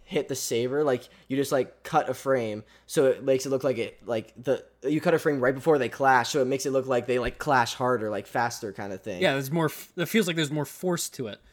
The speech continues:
Speaker 1: Right.
Speaker 2: Um,
Speaker 1: In animation,
Speaker 2: but
Speaker 1: you do that, like,
Speaker 2: in
Speaker 1: tenfold, pretty much. <laughs>
Speaker 2: Well, yeah, because you, well, you can do that, like, not only within the animation itself, like, you can do that with the actual keyframes, but you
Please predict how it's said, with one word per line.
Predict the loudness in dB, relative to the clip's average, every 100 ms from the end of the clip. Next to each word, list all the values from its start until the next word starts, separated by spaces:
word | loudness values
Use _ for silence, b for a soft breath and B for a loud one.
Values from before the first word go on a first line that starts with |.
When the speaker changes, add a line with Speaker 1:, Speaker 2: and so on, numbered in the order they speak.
| 0
Speaker 1:
Right. | 6 6 6
Speaker 2:
Um, | 2 0 -4 _ _ -4
Speaker 1:
In | 2
animation, | 6 8 8
Speaker 2:
but |
Speaker 1:
you | 8
do | 8
that, | 8
like, | 6
Speaker 2:
in | 4
Speaker 1:
tenfold, | 2 -2 -2 -2 -4
pretty | -6 -2
much. | 6 8 8 8
<laughs> | 8 8 6 0 -8 2
Speaker 2:
Well, | 6
yeah, | 6
because | 6 4 4 2
you, | 0
well, | 2
you | 2
can | 0
do | 0 4
that, | 6 4 2 _ -2
like, | -2 0
not | 0 0
only | 2 2
within | 2 0
the | -2 -2
animation | -2 -2 -4
itself, | -8 -4 0 0 -2 -8 -20 _ -8
like, | -6 -4
you |
can | -6
do | -2
that | 0 0
with | 0
the | 0
actual | -2 -4 -12
keyframes, | -8 -8 -8 -12 -10
but |
you | -10